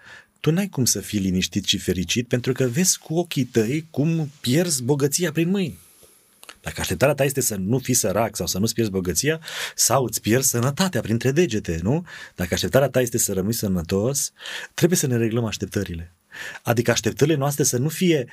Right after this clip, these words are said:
uh, generate de ceea ce ne dorim, simțim și vrem, ci așteptările vieții de credință să fie născute din Dumnezeu, din revelație, din cuvânt.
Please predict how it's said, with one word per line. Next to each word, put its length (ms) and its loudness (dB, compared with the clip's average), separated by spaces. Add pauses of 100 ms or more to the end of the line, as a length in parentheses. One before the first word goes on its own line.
(200)
uh, 200 2 (120)
generate 460 2
de 160 2
ceea 260 0
ce 200 -2 (140)
ne 220 0
dorim, 380 0
simțim 460 0
și 200 0
vrem, 340 -2 (360)
ci 100 0
așteptările 680 2
vieții 360 2
de 100 2
credință 840 -2 (260)
să 160 0
fie 420 2 (880)
născute 760 2
din 280 0
Dumnezeu, 520 0
din 160 -2
revelație, 520 -2
din 160 -2
cuvânt. 460 -8